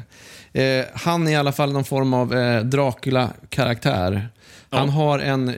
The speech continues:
Speaker 1: tjej han är kär i som, eh, hon tyvärr är död. Men håller på att kvickna till liv igen. Men hon behöver då sin systers hjärta.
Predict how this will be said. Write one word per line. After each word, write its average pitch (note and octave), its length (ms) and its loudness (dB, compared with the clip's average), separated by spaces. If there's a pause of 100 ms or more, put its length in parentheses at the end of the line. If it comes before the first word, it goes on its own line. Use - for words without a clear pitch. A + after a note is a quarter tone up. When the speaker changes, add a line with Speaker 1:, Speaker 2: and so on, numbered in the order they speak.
Speaker 1:
tjej C#3+ 360 -2
han C3 160 2
är B2 60 2
kär A2 280 2
i G2+ 160 0
som, A2 280 -2
eh, A2 320 -2
hon A2+ 420 -2
tyvärr A#2+ 320 0
är A2 80 -2
död. G#2 480 0 (140)
Men A2+ 360 -2
håller C3+ 260 -2
på C#3 120 -6
att - 80 -14
kvickna C#3+ 240 -4
till C#3+ 100 -4
liv D3 180 2
igen. F#2 320 -2 (300)
Men A#2+ 120 0
hon C3 100 2
behöver B2+ 320 0
då A2 100 0
sin G#2+ 200 -2
systers - 680 -6
hjärta. - 640 -6